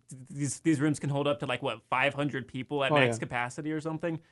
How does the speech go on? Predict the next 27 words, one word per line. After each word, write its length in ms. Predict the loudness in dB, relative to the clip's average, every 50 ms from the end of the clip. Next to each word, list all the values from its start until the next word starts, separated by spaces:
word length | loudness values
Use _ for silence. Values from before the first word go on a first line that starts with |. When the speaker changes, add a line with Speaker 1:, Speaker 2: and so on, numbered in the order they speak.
| _ _ _ -2
Speaker 1:
Like, 160 | 0 0 2
these, 240 | 4 4 4 4 4
these 220 | 4 4 4 4
rooms 240 | 2 0 2 2 2
are 80 | 2 0
pretty 480 | 2 0 2 4 4 4 4 2 0 -2
massive. 560 | -2 0 0 0 -2 -4 -6 -8 -8 -8 -10 _ _ _ _ -2
And, 460 | 2 4 4 6 4 4 2 -2 -6 _ _ _ -6 -4
uh, 100 | -4 0 2
like, 180 | 2 2 2
when 140 | 2 2 4
I 120 | 4 4 2
say 200 | 2 2 2 4
they 220 | 4 4 4 2
just 340 | 2 2 0 0 0 2 0
get 220 | 0 0 2 2
there 320 | 2 4 4 4 2 2 0
to 260 | -2 -2 -2 -2 -2
make 320 | -2 -2 0 0 0 0
sure 140 | 0 0 0
everybody 560 | 0 0 -2 0 0 0 0 0 -4 -6 -6
gets 200 | -2 -2 -2 -2
the 120 | -2 -8 -8
credit 340 | -2 0 0 0 2 0
and 120 | -2 -2 -2
move 220 | -2 -2 -2 -2
on, 280 | 0 0 2 0 0